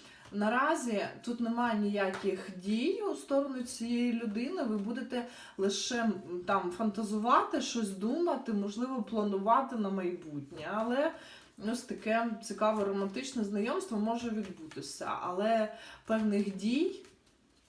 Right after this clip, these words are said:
м, може, це хтось із вами познайомиться і таким чином буде про вас думати, та, е, приміряти, власне,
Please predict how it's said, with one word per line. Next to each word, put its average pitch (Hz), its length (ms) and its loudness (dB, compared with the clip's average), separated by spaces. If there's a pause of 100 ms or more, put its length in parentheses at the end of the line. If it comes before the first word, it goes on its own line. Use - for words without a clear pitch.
(380)
м, - 40 -16 (680)
може, 269 240 2
це 262 160 -2
хтось 254 320 -2
із 226 180 0
вами 202 300 4 (100)
познайомиться 165 960 -8 (520)
і 196 260 0
таким 196 380 0
чином 190 380 0
буде 185 200 0
про 180 200 -2
вас 180 400 0
думати, 170 580 -2
та, 190 480 0 (100)
е, - 20 -8 (280)
приміряти, 185 680 2
власне, 160 800 0